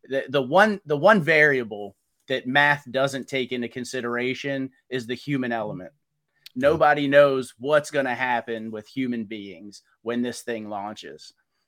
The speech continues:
You know, is it gonna catch on? Is it not? But I'll tell you what, if we get into some centralized exchanges, which we know we are, we don't know what they are yet,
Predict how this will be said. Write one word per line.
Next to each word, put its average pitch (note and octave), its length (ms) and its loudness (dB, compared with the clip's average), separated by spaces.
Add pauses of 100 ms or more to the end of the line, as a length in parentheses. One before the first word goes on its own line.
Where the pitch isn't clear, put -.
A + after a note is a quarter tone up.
You A2 140 -8
know, G#2+ 200 -8
is D3+ 160 0
it C#3+ 60 -4
gonna B2+ 200 -6
catch A#2+ 300 -4
on? A#2 200 -4
Is A2+ 160 -8
it G2+ 120 -12
not? A#2 320 -4
But A#2 100 -4
I'll C3 120 -2
tell F#3+ 140 0
you D#3+ 120 -4
what, E3 200 0
if A#2 120 -6
we F#3 100 -2
get G3 140 -2
into F#3 240 0
some D3 180 -10
centralized C#3+ 640 -2
exchanges, A#2+ 680 -8 (160)
which C3 240 -6
we C3+ 140 -2
know C#3 200 6
we D3 220 0
are, C3 480 2 (260)
we A#2 120 -6
don't B2+ 240 -6
know C3+ 100 -2
what C3 200 0
they C3 180 2
are A2+ 200 0
yet, A2 300 -4